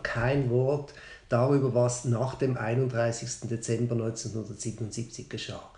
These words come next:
Ich schneide da wirklich ab, unter anderem damit, ähm, um nicht quasi das, was ich über das Jahr siebenundsiebzig sage, durch das natürlich präsente Wissen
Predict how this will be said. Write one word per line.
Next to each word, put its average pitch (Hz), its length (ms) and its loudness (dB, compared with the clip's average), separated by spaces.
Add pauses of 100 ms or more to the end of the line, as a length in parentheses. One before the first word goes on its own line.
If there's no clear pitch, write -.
(320)
Ich - 220 0
schneide 135 560 6
da 135 160 6
wirklich 143 420 -2
ab, 190 380 0 (420)
unter 185 380 8
anderem 185 440 8 (420)
damit, 190 640 6 (100)
ähm, 151 320 4
um 160 140 2
nicht 165 300 2
quasi 147 680 4 (2000)
das, 143 360 6
was 151 220 8
ich 135 120 2
über 139 120 4
das 131 180 4
Jahr 139 220 8
siebenundsiebzig 147 720 0
sage, 131 560 4 (260)
durch 139 280 0
das - 540 2 (260)
natürlich 147 800 -2 (1040)
präsente 147 640 4
Wissen 139 480 2